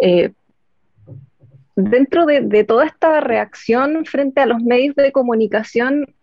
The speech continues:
usualmente se plantea, pero ¿para qué necesitamos más? ¿Para qué necesitamos la prensa si está el streaming,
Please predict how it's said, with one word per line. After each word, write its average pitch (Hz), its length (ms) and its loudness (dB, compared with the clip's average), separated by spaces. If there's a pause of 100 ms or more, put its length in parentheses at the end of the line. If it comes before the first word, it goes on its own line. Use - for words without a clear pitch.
(120)
usualmente 262 600 0
se 269 180 0
plantea, 277 800 2
pero 262 160 0
¿para 247 300 0
qué 311 180 -4
necesitamos 302 800 -2
más? 196 280 -2
¿Para 208 180 0
qué 240 80 -4
necesitamos 262 380 -2
la 240 120 0
prensa 226 320 -2
si - 80 -10
está - 160 -4
el 196 80 0
streaming, 262 680 -4